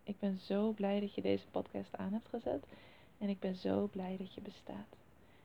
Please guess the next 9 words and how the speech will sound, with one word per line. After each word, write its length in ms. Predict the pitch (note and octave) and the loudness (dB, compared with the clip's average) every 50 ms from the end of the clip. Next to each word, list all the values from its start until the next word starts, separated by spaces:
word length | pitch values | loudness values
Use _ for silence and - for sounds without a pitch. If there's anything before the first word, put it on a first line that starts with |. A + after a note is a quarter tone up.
| - - - | -18 -10 -6
Want 160 | G#3 F#3 F#3+ | -6 -6 -6
je 80 | - | -4
bent 180 | - - G3 F#3+ - - | -4 -4 -4 -4 -6 -8
echt 360 | - - G#3 A#3 A3+ - - - | -2 0 0 0 -2 -6 -14 -10
uniek 480 | - A3 G3+ F#3+ F#3 F#3+ G3+ G#3 - - - - - - - - | -6 -4 -2 0 0 0 0 -2 -6 -16 -20 -20 -20 -20 -12 -6
en 180 | - G3 F#3 | -4 -4 -4
geweldig 580 | - - F3+ F3+ F#3 F#3+ G3 G3+ G3 G3+ G#3+ - - - - - - | -4 -6 -4 -2 0 0 0 0 0 -2 -6 -8 -12 -20 -20 -20 -10
en 220 | - G3+ G3 G3 G3 | -6 -2 0 0 2
magisch. 580 | F#3+ F#3+ F#3+ F#3+ G3 - - - - - - | 0 0 0 -2 -4 -6 -10 -16 -18 -18 -20